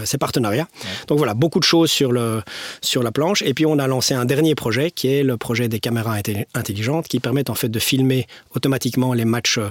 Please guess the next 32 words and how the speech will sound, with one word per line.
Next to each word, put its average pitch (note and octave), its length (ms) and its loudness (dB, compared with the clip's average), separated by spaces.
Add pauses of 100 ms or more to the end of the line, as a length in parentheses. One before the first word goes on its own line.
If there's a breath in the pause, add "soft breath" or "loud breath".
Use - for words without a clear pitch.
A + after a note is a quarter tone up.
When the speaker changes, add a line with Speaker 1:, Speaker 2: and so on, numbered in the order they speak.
(320 loud breath)
Speaker 1:
de A#2 120 0
D A#2 140 2
H, C3 320 0
messieurs, C3 480 2
dames, C3+ 240 0
mais C3+ 100 2
également A#2 280 2
les A2+ 120 2
matchs A#2 300 0
de, G#2 420 -4
de, G#2 140 -2
de G2+ 140 -2
jeunes C3 260 0
et A#2+ 80 0
de A2+ 120 -2
générer A2+ 440 0 (340 loud breath)
plus E3+ 200 2
de D3 80 4
con-, - 180 -2
de, B2 200 0
de A2+ 100 0
contenu, A#2 440 0
puisque - 280 -2 (400)
un C#3 200 2
des, A2 360 0
nos G#2 280 -2
grands B2+ 300 0
axes B2 160 -2
stratégiques, A#2 460 -2
c'est F3 260 0
le B2+ 180 0
contenu. A#2 460 0